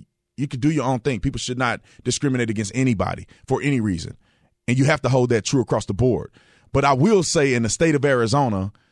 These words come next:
Arizona has done a really good job of being inclusive. And they've ranked Arizona, many cities, Phoenix, uh, I think, uh, it was Phoenix, Tempe,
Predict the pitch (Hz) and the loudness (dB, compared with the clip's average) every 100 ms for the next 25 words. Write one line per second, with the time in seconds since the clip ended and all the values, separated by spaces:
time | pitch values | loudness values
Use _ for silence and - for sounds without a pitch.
0 | _ _ _ _ 170 185 139 175 165 147 | _ _ _ _ 2 2 2 2 2 2
1 | 139 98 139 127 110 120 139 156 131 123 | 0 0 0 0 0 2 2 2 0 0
2 | 131 127 117 98 131 113 98 - 135 - | 0 0 -2 -2 -2 -2 -6 -2 -2 -2
3 | - - _ _ _ _ _ _ _ 127 | -6 -12 _ _ _ _ _ _ _ 0
4 | 131 120 113 - _ - 139 185 139 156 | 2 2 -2 -8 _ -4 2 4 4 0
5 | 143 - 143 123 143 151 123 117 135 180 | -2 0 2 2 2 2 0 0 2 2
6 | 131 131 120 117 - 143 135 110 92 - | 0 0 0 -2 0 2 2 0 -4 -12
7 | - _ - 110 104 113 - 135 113 - | -16 _ -4 0 0 0 0 0 -2 -4
8 | 104 98 92 87 85 101 110 - - 170 | -2 0 0 -2 -4 -4 -4 -4 -2 0
9 | 165 160 143 - - 175 160 - 165 151 | 0 -2 -4 -8 -4 -2 0 0 0 -2
10 | 139 - | -4 -8